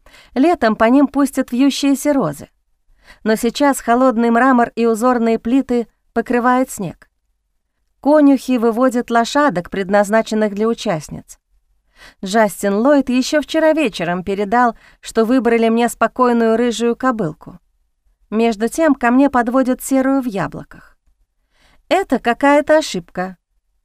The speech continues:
замечаю я. Но молодой конюх машет головой.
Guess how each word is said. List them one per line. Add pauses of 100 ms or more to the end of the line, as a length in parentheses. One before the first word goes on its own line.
замечаю
я. (1120)
Но
молодой
конюх
машет
головой.